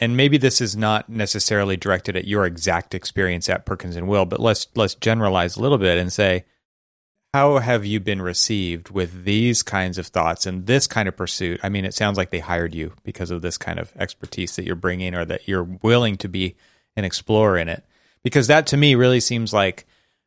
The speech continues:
one of the key aspects for this to be successful on any level is acceptance and this kind of removal of roadblocks for you to be able to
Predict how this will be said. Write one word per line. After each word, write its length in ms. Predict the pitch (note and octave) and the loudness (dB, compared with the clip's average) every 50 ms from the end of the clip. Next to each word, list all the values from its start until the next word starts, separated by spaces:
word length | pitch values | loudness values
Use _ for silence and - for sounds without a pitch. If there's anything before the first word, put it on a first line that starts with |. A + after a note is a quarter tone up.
| _ _ - | _ _ -2
one 180 | A2 A#2 A#2 | 0 2 2
of 80 | A2 F#2+ | 2 2
the 80 | G2+ | 0
key 300 | F#2 - - B2 A#2 G#2+ | -4 -2 0 2 4 4
aspects 460 | F#2+ F#2 F2+ - - - G2 - - - | 4 2 0 -2 -2 -2 -2 -2 -4 -4
for 120 | - G#2 | -4 -2
this 200 | F2+ F#2 F2 - | -2 -2 -4 -4
to 120 | - - | -6 -8
be 220 | F2+ F2 G2 E2+ D#2+ | -8 -4 -6 -6 -4
successful 640 | - - F#2 - - G#2 F#2+ F2+ - - F#2+ E2+ | -4 -6 -2 -2 0 0 0 0 -2 -6 -6 -4
on 160 | E2+ E2+ F2 | -4 -4 -4
any 180 | F2+ F#2+ G2+ G2 | -2 -2 -2 0
level 460 | F2+ G2 G#2 G#2 F2+ E2 D#2 E2 _ _ _ _ _ - | 2 2 2 2 2 0 -4 -4 _ _ _ _ _ -6
is 140 | G#2+ G2 - | -4 -2 -2
acceptance 760 | F#2+ - - - G#2 F#2+ - - - G#2 G#2 A2+ - - - - - | -2 -2 2 2 2 0 0 0 -2 0 0 0 -2 -4 -6 -6 -4
and 460 | D3 G#2 G2+ F#2+ F#2 F2+ F2+ F2 - _ _ _ _ _ _ _ _ _ _ _ _ _ _ _ _ _ - | -2 0 0 2 0 0 -2 -6 -8 _ _ _ _ _ _ _ _ _ _ _ _ _ _ _ _ _ 0
this 380 | A#2+ A2 G2+ G2 - - - | 2 2 2 2 0 -2 -6
kind 280 | - - - A2+ G#2+ G2+ | -6 -4 -2 -2 0 2
of 300 | F#2+ F2+ F2 E2+ - _ _ _ _ _ _ _ _ _ _ _ - | 0 0 0 -2 -8 _ _ _ _ _ _ _ _ _ _ _ -2
removal 540 | A2+ A#2 A2+ A2+ A#2 C3 C#3 C#3+ C3 C#3+ C3 | 0 0 2 4 4 6 6 6 6 6 4
of 140 | A#2 G2+ | 4 4
roadblocks 720 | G2 G#2+ G#2 G#2+ G#2+ G2+ A2+ G#2 G2 G2 G2 - - - - | 4 4 4 4 4 2 4 4 4 4 4 2 -4 -10 -10
for 320 | - - - A#2 G#2 F#2+ | -10 -2 0 2 2 2
you 800 | F#2 F#2 F2+ G#2 B2 D3+ D#3+ C3 A2 F#2+ F#2 F#2 G2 A2 B2 B2 _ _ - | 2 -2 -4 -4 -2 2 2 4 4 2 2 0 -2 -4 -6 -10 _ _ -12
to 160 | - - A#2 | -6 -6 -6
be 160 | F#2+ A2 G#2 | -2 0 0
able 240 | G2+ G2 - G2 F#2+ | 0 0 0 -2 -4
to 680 | - - - G#2+ G#2 F#2+ F#2 F#2 F2+ F#2 F2+ F2+ F2+ | -4 -6 -6 -4 -2 -2 -2 -2 -2 -2 -2 -4 -6